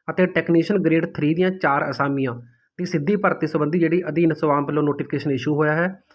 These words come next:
ਤਾਂ ਟੋਟਲ ਪੋਸਟਾਂ ਆਪਣੀਆਂ ਹੋ ਗਈਆਂ ਇਹ ਬਵੰਜਾ ਤੇ ਇੱਕ ਤਰਵੰਜਾ ਤੇ ਦੋ ਪਚਵੰਜਾ ਤੇ ਚਾਰ ਉਨਾਹਠ।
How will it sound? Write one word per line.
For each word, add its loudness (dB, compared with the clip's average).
ਤਾਂ -4
ਟੋਟਲ 2
ਪੋਸਟਾਂ 0
ਆਪਣੀਆਂ 0
ਹੋ 0
ਗਈਆਂ 0
ਇਹ 0
ਬਵੰਜਾ 0
ਤੇ 0
ਇੱਕ -6
ਤਰਵੰਜਾ 0
ਤੇ -2
ਦੋ -2
ਪਚਵੰਜਾ -2
ਤੇ -2
ਚਾਰ 0
ਉਨਾਹਠ। -2